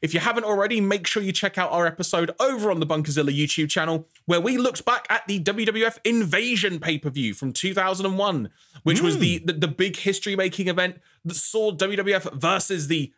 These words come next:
Speaker 1: at the time known as the Coalition of W C W and E C W.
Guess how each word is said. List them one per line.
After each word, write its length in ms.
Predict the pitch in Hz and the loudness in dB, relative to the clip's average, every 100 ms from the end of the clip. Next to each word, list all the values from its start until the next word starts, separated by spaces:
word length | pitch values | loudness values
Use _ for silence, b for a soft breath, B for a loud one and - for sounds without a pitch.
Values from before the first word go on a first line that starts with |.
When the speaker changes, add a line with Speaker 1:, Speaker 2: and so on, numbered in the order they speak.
| _ | _
Speaker 1:
at 140 | 120 - | -8 -6
the 60 | - | -6
time 380 | - 143 113 | -2 -2 0
known 180 | 131 135 | 0 0
as 280 | 120 117 107 - | 0 0 -2 -8
the 120 | 98 | -10
Coalition 800 | - 123 104 98 185 - 110 110 b b b | -4 0 0 2 0 0 -2 -4 b b b
of 160 | 143 131 | -2 0
W 240 | 170 208 | 0 0
C 160 | 180 196 | 0 0
W 360 | 190 190 190 175 b _ | 0 0 -2 -4 b _
and 320 | - 113 123 - | -4 -2 -2 -6
E 200 | - 139 | -4 -2
C 240 | 135 - 127 | 0 -2 -2
W. 480 | 131 117 104 92 | -2 0 -2 -2